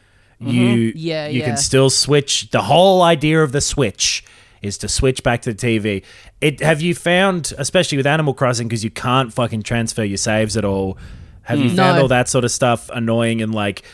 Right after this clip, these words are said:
Speaker 2: keeping track of the cloud saves and going like, "Oh, fuck, did I upload the one from the other one? Am I overwriting it now?"
Speaker 3: Uh, not too bad, to be honest. Like, it, it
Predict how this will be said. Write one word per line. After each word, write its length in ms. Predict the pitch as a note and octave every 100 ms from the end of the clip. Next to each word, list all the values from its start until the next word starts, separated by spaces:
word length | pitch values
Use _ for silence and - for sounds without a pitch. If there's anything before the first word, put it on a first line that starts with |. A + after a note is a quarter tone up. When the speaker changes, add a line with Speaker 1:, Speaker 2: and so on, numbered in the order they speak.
| -
Speaker 2:
keeping 360 | - D3+ C3+ A#2+
track 340 | - A#2+ -
of 60 | A2
the 80 | G#2+
cloud 360 | - A2+ A2
saves 360 | - A2+ A2+ G#2+
and 80 | A2
going 140 | G#2+
like, 140 | A2 -
"Oh, 140 | B2
fuck, 420 | - - A#2+ A2+
did 140 | C3 A#2
I 100 | A#2 A2
upload 380 | - A#2 A#2 A2+
the 100 | A2+
one 220 | A2+ A2
from 180 | - A2+
the 120 | A2
other 160 | A2 A2
one? 280 | A2 A2 G#2+
Am 100 | G#2
I 200 | A2+ A2
overwriting 640 | A2 G#2+ G#2+ A2 A2+ A2 A2+
it 120 | G2+
now?" 480 | A2+ A2 G#2+ A2 - _ _ _ _ _ _ _ _ _ _ _ _ _ F#4
Speaker 3:
Uh, 360 | G#4+ A4+ G#4+ -
not 340 | C#4+ A4 A4
too 160 | - G4
bad, 260 | A#3+ B3+ D#4
to 60 |
be 140 | A#3+ G#3+
honest. 280 | G3+ C4+ C4
Like, 180 | B3 C4
it, 220 | C4 _
it 340 | A#3+ C#4+ -